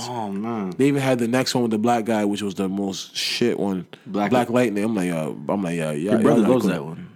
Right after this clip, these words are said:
Speaker 2: He watches
Speaker 1: I think
Speaker 2: that,
Speaker 1: he,
Speaker 2: eh?
Speaker 1: I think he, I think he, I think he
Speaker 2: I'm not
Speaker 1: loves that
Speaker 2: watching
Speaker 1: one.
Speaker 2: that shit, nah, man. But, um, <laughs> that's, that's, <laughs> that's crazy. But yeah, I guess, yeah, I'm gonna leave it at that. But, um,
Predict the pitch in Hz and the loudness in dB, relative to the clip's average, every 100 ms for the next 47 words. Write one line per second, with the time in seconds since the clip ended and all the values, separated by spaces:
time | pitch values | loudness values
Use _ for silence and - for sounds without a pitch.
0 | _ - 156 185 202 139 143 139 180 135 | _ 2 6 4 4 4 6 6 6 4
1 | 147 131 123 131 127 - 117 127 139 - | 2 2 2 0 -2 -4 -2 0 2 2
2 | 85 85 80 85 80 - 90 78 82 80 | 2 -2 -4 -6 -6 -6 -8 -8 -8 -10
3 | 80 80 78 85 85 80 - - - 143 | -12 -14 -10 -6 -6 -6 -8 -6 -4 -4
4 | - - 117 131 - 160 147 - - 208 | -8 -4 0 0 0 0 2 2 2 2
5 | 120 - 127 117 98 85 - - - - | 2 0 2 2 0 -6 -14 -20 -20 -20
6 | _ _ - 78 165 - 131 175 175 - | _ _ 0 0 2 2 2 2 0 -2
7 | 165 156 165 139 147 143 120 92 127 135 | 2 2 2 2 2 2 2 2 2 2
8 | 92 117 120 117 113 101 | 2 2 2 2 2 0